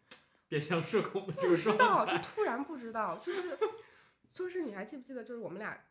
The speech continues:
Speaker 2: 第一次舞会，我一开始是在F M学的
Speaker 1: 嗯，
Speaker 2: 摇摆舞，
Speaker 1: F M，
Speaker 2: 对，
Speaker 1: 嗯，嗯，嗯。
Speaker 2: 我第一次去的舞会也是佳老师的舞会。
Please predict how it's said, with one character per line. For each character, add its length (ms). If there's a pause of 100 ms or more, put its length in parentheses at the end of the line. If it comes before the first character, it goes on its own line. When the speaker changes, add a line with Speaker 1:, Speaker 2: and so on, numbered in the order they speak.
(120)
Speaker 2:
第 100
一 60
次 160
舞 160
会， 120
我 140
一 80
开 160
始 80
是 160
在 400 (200)
F 260
M 160
学 260
的 160
Speaker 1:
嗯， 360
Speaker 2:
摇 60
摆 0
舞， 60
Speaker 1:
F 120
M， 100 (260)
Speaker 2:
对， 100
Speaker 1:
嗯， 20
嗯， 0
嗯。 60
Speaker 2:
我 100
第 120
一 80
次 140
去 180
的 60
舞 140
会 120
也 80
是 80
佳 180
老 140
师 140
的 60
舞 220
会。 120